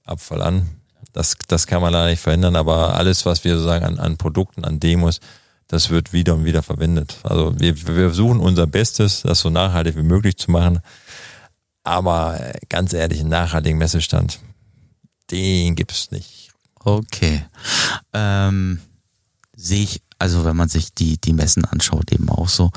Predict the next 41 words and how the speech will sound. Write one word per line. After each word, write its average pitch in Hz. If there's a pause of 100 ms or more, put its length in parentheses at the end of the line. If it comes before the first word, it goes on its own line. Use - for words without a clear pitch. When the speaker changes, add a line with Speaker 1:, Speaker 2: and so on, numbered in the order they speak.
(300)
Speaker 2:
Nächst-, 135
die 135
nächste 139
Veranstaltung 147
für 139
dich 131
ist -
dann 123
U 120
S 117
A? - (540)
Oder, 117
äh, 123
ist 110
jetzt 110
noch 113
zwischendurch, 110
äh, 98 (840)
wahrscheinlich 98
hast 85
du -
noch 85
mehrere 90
<laughs> -
Themen. 110
Ich 113
meine, 120
du 120
bist 120
ja 117
heute 101
ja 92
auch 87
in 95
Köln. 87 (240)
Speaker 1:
Ja, -
die 85
nächste 151
Veranstaltung 147
ist, 113
ähm, 95